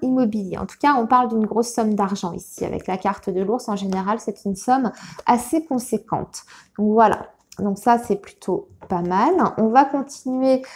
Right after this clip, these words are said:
avec la maison cinq. Et là, on est sur la vie sentimentale.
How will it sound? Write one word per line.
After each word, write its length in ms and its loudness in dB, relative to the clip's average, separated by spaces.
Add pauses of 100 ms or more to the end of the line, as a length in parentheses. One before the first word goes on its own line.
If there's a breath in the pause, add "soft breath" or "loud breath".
(160 loud breath)
avec 360 4
la 120 6
maison 380 2
cinq. 560 0
Et 80 2
là, 180 2
on 80 0
est 80 2
sur 240 -6
la 120 0
vie 360 0
sentimentale. 1300 -4